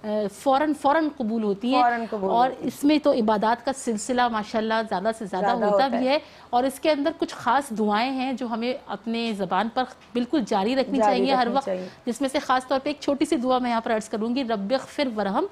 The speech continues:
Speaker 1: व अंता खैरुर राहिमीन।"
Speaker 2: बेशक, बेशक।
Speaker 1: कि "ए अल्लाह, तू मग़फ़िरत करने वाला है, तू
Speaker 2: हम्म।
Speaker 1: माफ़ करने वाला है और तू हम, तू ही है जो हम पर रहम करने
Speaker 2: बेशक,
Speaker 1: वाला है।"
Speaker 2: बेशक, बिल्कुल।
Speaker 1: जब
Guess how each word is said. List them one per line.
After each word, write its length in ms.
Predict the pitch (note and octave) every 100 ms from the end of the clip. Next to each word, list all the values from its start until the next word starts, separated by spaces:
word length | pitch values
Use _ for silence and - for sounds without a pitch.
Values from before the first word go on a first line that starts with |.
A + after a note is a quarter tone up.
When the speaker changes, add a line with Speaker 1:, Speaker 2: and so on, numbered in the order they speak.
| - - A#3
Speaker 1:
व 80 |
अंता 300 | A3+ A3+ C#4
खैरुर 460 | B3+ - D4 D#4+ C#4+
राहिमीन।" 500 | G#3 F#3+ F#3 F#3+ G#3
Speaker 2:
बेशक, 240 | F#3 A3
बेशक। 320 | F#3 F3+ - F#3
Speaker 1:
कि 80 |
"ए 240 | B3+ A#3 B3
अल्लाह, 280 | A3+ B3 D4+
तू 360 | - C#4 C#4+ - -
मग़फ़िरत 380 | G#3+ - C#4 C#4+ -
करने 240 | A3 A#3+
वाला 320 | G#3+ F3 G3
है, 200 | C4+ D#4+
तू 340 | F#4 - G#3+ D4
Speaker 2:
हम्म। 100 | A#3+
Speaker 1:
माफ़ 320 | G#3+ C#4 -
करने 280 | B3 A3+ B3+
वाला 320 | F#3+ F#3 A3+
है 220 | C4 D4+ - -
और 120 | - C#4
तू 260 | - E4+
हम, 220 | C4 C4+ A3+ -
तू 100 | E4
ही 160 | G4
है 180 | G4 E4+
जो 140 | A3+ A#3+
हम 140 | A3+
पर 140 | A3+
रहम 340 | A3 G3+ A#3 A#3+
करने 180 | A3 F3
Speaker 2:
बेशक, 80 |
Speaker 1:
वाला 120 | F3 D#3+
है।" 60 |
Speaker 2:
बेशक, 260 | G#3 G#3 G#3
बिल्कुल। 340 | F3+ G3 F#3+ F3 - - - -
Speaker 1:
जब 140 | D4